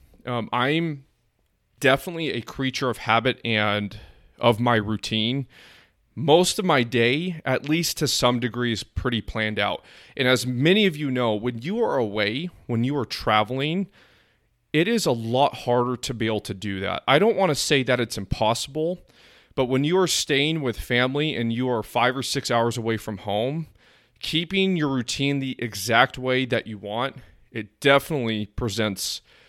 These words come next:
lots of challenges. So for me, it's the same thing in the morning. I wake up really early. I go out there and train, whether that's strength training or running or whatever it may be.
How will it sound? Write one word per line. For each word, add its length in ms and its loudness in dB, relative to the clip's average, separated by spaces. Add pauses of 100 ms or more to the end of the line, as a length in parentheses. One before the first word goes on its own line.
(260)
lots 260 2
of 80 -12
challenges. 540 -6
So 180 2
for 160 -2
me, 320 0 (580)
it's 140 -6
the 80 -2
same 260 4
thing 220 0
in 80 2
the 40 4
morning. 380 2
I 60 2
wake 260 0
up 160 -2
really 240 -2
early. 400 -2 (100)
I 140 -2
go 220 2
out 80 0
there 140 -2
and 120 -4
train, 560 0
whether 220 -2
that's 200 -2
strength 340 -4
training 360 0
or 80 -4
running 460 0
or 280 -2
whatever 460 2
it 80 -2
may 160 -2
be. 320 -4